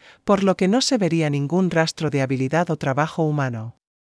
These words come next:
La sabiduría humana se deleita para recortar y organizar las doctrinas de la cruz en un sistema más atractivo para las inclinaciones de autoayuda del hombre caído.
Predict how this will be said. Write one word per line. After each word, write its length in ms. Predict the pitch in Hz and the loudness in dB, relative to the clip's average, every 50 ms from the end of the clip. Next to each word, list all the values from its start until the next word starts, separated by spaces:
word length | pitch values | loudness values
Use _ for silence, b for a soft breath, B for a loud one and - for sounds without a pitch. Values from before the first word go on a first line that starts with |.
| _ | _
La 200 | - 190 196 202 | 0 4 4 4
sabiduría 640 | 185 - - 202 196 202 180 196 202 240 277 285 240 | 4 4 2 4 4 4 4 4 4 4 4 4 4
humana 400 | 180 160 160 160 151 131 131 139 | 2 2 2 2 2 0 0 -2
se 180 | - - 165 | 0 0 0
deleita 480 | 139 151 143 156 175 180 160 - 190 180 | 0 2 2 2 2 2 2 0 0 2
para 180 | - 170 151 147 | 2 0 0 0
recortar 560 | 143 147 139 - 147 139 - - 196 196 180 | -2 -2 -2 -2 -4 -4 0 2 2 2 4
y 80 | 156 | 2
organizar 560 | 151 143 143 139 131 131 131 - - 185 180 175 | 0 0 0 -2 -2 -2 -2 0 0 0 0 2
las 200 | 170 156 151 - | 0 -2 0 -2
doctrinas 540 | 151 135 - - - 202 202 190 180 165 | -4 -4 -4 -2 0 2 2 2 2 0
de 100 | - 165 | 0 0
la 100 | 139 131 | -2 -2
cruz 340 | 131 - 180 180 175 - - | -2 0 -2 -2 -2 0 -2
en 100 | 170 160 | 0 0
un 120 | 196 247 240 | 0 0 0
sistema 480 | - - - - - 185 170 160 147 | 0 -2 -2 -2 0 0 0 2 2
más 240 | 151 165 190 196 - | 2 0 0 0 -2
atractivo 580 | 202 - - 147 135 - - 196 175 147 151 151 | -2 -2 -2 -4 -4 -2 -2 -2 0 0 0 0
para 240 | - 190 175 165 | 0 0 2 2
las 220 | 151 147 143 - 151 | 2 0 0 -2 -4
inclinaciones 720 | 147 143 - 143 135 131 127 - - 185 180 180 175 160 | -4 -2 -2 -2 0 -2 -2 -2 0 0 0 0 0 0
de 100 | 156 160 | 0 0
autoayuda 580 | 143 139 131 - 143 127 127 147 175 165 180 170 | 0 0 -2 -2 -2 -2 0 0 0 0 0 0
del 180 | 151 147 135 | 0 0 0
hombre 260 | 143 151 147 143 151 143 | 0 0 0 -2 -2 -2
caído. 480 | - 156 151 143 131 127 120 113 120 | 0 0 0 0 -2 -4 -6 -10 -10